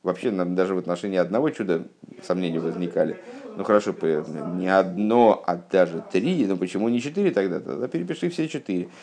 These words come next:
Второе. Э, бейс фа-, фарвоз шталт Раши, дидрай прати мина геб-, геэндерден, э, ун нохмер а фаркертен сейдер.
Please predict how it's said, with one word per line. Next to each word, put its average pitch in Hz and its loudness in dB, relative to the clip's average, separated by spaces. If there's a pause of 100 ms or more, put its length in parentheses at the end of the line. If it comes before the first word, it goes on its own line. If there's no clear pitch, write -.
(260)
Второе. 117 10 (340)
Э, 104 8
бейс 98 4
фа-, 98 8
фарвоз 117 8
шталт 143 2
Раши, 117 6
дидрай 113 4
прати 117 2
мина 147 2
геб-, 113 0
геэндерден, 151 -2 (100)
э, 107 6
ун 123 2
нохмер 127 4 (100)
а 139 8
фаркертен 147 4
сейдер. 113 2